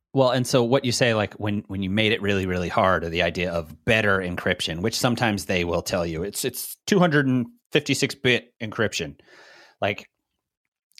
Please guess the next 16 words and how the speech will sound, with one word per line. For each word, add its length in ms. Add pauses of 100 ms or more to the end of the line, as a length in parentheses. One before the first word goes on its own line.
(160)
that 340
just 460 (140)
denotes 540
the 120
complexity 1160
of 180
the 80
scrambling, 920
like, 220
how 800
vastly 720
indecipherable 1000
the 100
thing 240
is 180
made 420